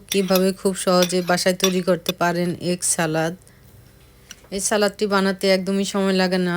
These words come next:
বানানো খুবই সহজ। কথা না বাড়িয়ে চলুন শুরু করি কিভাবে তৈরি করা যায়। প্রথমে আমি চারটি ডিম দশ মিনিট সিদ্ধ করে নিয়েছি। এখন এখানে ডিমগুলো ছিলে নিয়েছি।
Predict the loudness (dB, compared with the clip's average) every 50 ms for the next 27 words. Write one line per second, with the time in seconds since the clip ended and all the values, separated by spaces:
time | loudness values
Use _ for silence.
0 | -2 0 0 0 2 2 2 0 0 -2 -2 -4 -4 -2 -2 -2 0 0 0 2
1 | 2 2 2 0 -2 -4 -8 -10 -10 _ _ _ -20 -20 -20 -20 -20 -20 -20 -20
2 | -20 -12 -6 -4 -2 -2 0 0 2 2 2 4 2 2 2 4 2 2 2 0
3 | -2 -4 -4 -2 0 0 0 0 0 0 0 0 0 0 -2 0 0 0 -2 -2
4 | -4 -4 0 0 0 0 0 -2 -2 -2 -2 0 0 0 0 2 2 2 2 0
5 | 0 0 2 2 0 -2 -4 -6 -12 -20 _ _ -20 -20 -20 -20 -20 _ _ _
6 | _ -20 -20 -20 -20 -20 -20 -20 -20 -20 -20 -20 -18 -18 -14 -10 -10 -10 -8 -6
7 | -4 -2 0 0 2 0 0 0 2 2 2 2 2 -2 -4 -2 0 0 0 0
8 | 0 -2 0 2 2 2 2 2 0 0 0 0 0 0 -2 0 0 0 -2 -2
9 | 0 0 0 2 2 2 2 2 2 2 2 0 0 0 -2 -2 -4 -4 -6 -10
10 | -12 -16 -16 -18 -20 _ _ _ _ _ -20 -20 -20 -20 _ -20 -20 -20 -20 -20
11 | _ -20 -20 -20 -20 _ -10 -8 -8 -6 -4 -2 -2 0 0 0 0 0 0 0
12 | 0 0 0 0 0 0 0 -2 -2 -2 0 0 2 2 2 2 2 2 2 0
13 | 0 -2 -2 -2